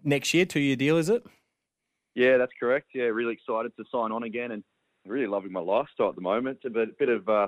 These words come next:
Speaker 2: slogging around December time, and, uh, then managed to sit in the box with Bonds for a little bit, uh, and commentate the rest of these guys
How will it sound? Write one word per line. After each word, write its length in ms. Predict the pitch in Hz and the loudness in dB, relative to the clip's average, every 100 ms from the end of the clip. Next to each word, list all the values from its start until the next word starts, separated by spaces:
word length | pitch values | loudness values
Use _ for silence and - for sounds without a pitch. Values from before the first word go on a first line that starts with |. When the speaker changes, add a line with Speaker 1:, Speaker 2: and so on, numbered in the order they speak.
| - | 0
Speaker 2:
slogging 340 | 117 117 120 | 0 0 0
around 320 | 113 110 110 107 | -2 0 0 -4
December 380 | 110 123 117 | -4 -2 0
time, 400 | 117 123 127 123 | 0 2 4 2
and, 100 | 107 - _ _ _ | -2 -6 _ _ _
uh, 300 | 101 104 104 | 2 2 2
then 180 | 107 113 | -2 -4
managed 280 | 110 107 _ | -6 -8 _
to 180 | 110 104 - _ - - | -4 -4 -10 _ -20 -10
sit 100 | - - | -8 -8
in 40 | |
the 40 | 101 | 2
box 280 | 120 123 - | 2 2 -6
with 120 | 101 | 0
Bonds 300 | 120 139 147 | 2 2 -2
for 100 | 131 | -2
a 60 | 120 | 0
little 180 | 117 107 | 0 2
bit, 220 | 113 - 123 | 0 0 0
uh, 180 | 113 110 _ _ _ _ _ - | 0 0 _ _ _ _ _ -16
and 140 | 104 | -6
commentate 400 | 123 117 - 110 | -4 -4 0 0
the 60 | 110 | 2
rest 160 | 110 - | 0 2
of 80 | 107 | 2
these 140 | 113 | 2
guys 220 | - 107 | 4 2